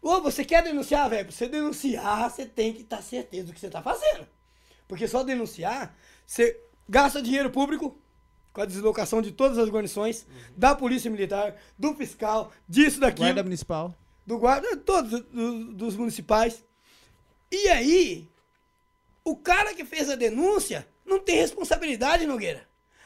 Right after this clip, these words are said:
Speaker 1: Aí fica fácil. Você passa perto do bar e denuncia o cara. <laughs> Se você não gostar dele, você pegou a rixa do cara, você passa ferrando o cara. Se não gosta de você, n-, eu digo assim, gente, porque não é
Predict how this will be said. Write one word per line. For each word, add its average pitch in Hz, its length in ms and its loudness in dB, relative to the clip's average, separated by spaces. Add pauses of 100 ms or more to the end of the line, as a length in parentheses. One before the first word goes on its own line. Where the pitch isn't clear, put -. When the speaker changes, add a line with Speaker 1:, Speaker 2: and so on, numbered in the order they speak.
(100)
Speaker 1:
Aí 392 280 6
fica 403 260 2
fácil. 269 520 4 (540)
Você 233 240 -4
passa 311 300 -2
perto 302 240 -2
do 311 80 -6
bar 294 140 4
e 311 40 4
denuncia 440 340 2
o 508 60 -2
cara. 311 460 0 (420)
<laughs> - 400 -6
Se 254 120 -12
você 294 120 -2
não 269 120 -2
gostar 247 300 0
dele, 233 220 4
você 269 100 -4
pegou 277 240 -8
a 254 40 -2
rixa 220 140 -6
do 196 80 -12
cara, 285 400 -6 (240)
você - 120 -8
passa 320 300 -2
ferrando 330 300 -4
o - 60 -8
cara. 294 340 0 (200)
Se - 160 -2
não 339 120 2
gosta 285 220 4
de 254 80 -4
você, 262 500 0 (300)
n-, 254 120 -4 (380)
eu 240 160 4
digo 240 200 -2
assim, 247 220 -6
gente, 165 220 -8
porque 202 220 -6
não 226 120 -4
é 262 180 -6